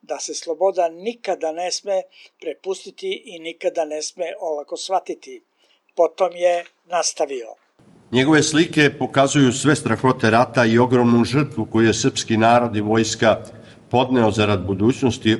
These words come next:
Speaker 2: otadžbine. Zahtevaju od nas koji živimo u vremenu sadašnjem i u budućnosti da zastanemo i odamo poštu svim onima koji nisu pristali na predaju,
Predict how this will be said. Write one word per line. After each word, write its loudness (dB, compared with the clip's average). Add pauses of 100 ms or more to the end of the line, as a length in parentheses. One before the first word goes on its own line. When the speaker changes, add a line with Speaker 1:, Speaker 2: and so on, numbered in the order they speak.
Speaker 2:
otadžbine. -4 (520)
Zahtevaju 4
od 0
nas 4
koji -2
živimo 4
u 2
vremenu 2
sadašnjem 0 (120)
i -2
u -2
budućnosti -2
da -4
zastanemo 2
i 0
odamo 0 (540)
poštu 2
svim 4
onima 4
koji 2
nisu 4
pristali 0
na 2
predaju, 2